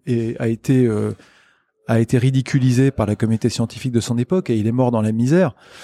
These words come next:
Donc, euh, David a été le premier à expliquer qu'il y avait des moyens naturels de soigner son cerveau et de prendre soin de, de ses émotions et de son cerveau. Et, euh, et à l'époque, c'est lui qui a introduit en France l'E M D R, qui est une méthode de, comment dire, curative par le mouvement des yeux.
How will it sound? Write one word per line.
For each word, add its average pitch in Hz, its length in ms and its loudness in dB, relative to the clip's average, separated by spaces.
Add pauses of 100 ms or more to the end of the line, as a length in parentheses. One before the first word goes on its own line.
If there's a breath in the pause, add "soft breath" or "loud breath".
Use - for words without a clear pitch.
(280 loud breath)
Donc, 131 260 -2
euh, 120 200 2
David 127 360 2
a 123 60 4
été 120 200 -2
le 127 60 -4
premier 139 420 -2
à 123 80 2
expliquer 127 420 -2
qu'il 117 160 -2
y 110 60 2
avait 127 160 2
des 127 80 0
moyens 120 380 2
naturels 120 580 0 (480 loud breath)
de 113 80 0
soigner 127 340 2
son 123 160 -6
cerveau 120 540 0 (100)
et 117 120 -6
de 104 80 -4
prendre 113 340 0
soin 139 440 0 (100)
de, 104 240 -2
de 107 160 -8
ses 117 240 0
émotions 113 360 -2
et 117 40 2
de - 80 -8
son 110 100 -6
cerveau. 98 380 -6 (520 loud breath)
Et, 117 200 4
euh, 110 300 2
et 113 140 2
à 101 80 2
l'époque, 151 280 0
c'est - 120 0
lui 127 160 0
qui - 120 -2
a 113 60 0
introduit 117 320 -2
en 113 80 0
France - 300 -2
l'E 120 140 4
M 117 160 0
D 117 260 4
R, 160 180 -2
qui - 100 -2
est - 160 -6
une 104 140 -4
méthode 110 400 0
de, 95 300 -4 (560 loud breath)
comment 110 180 -8
dire, 101 180 -6
curative 123 400 0
par 104 140 0
le 107 60 -2
mouvement 120 260 0
des 101 240 0
yeux. 143 180 4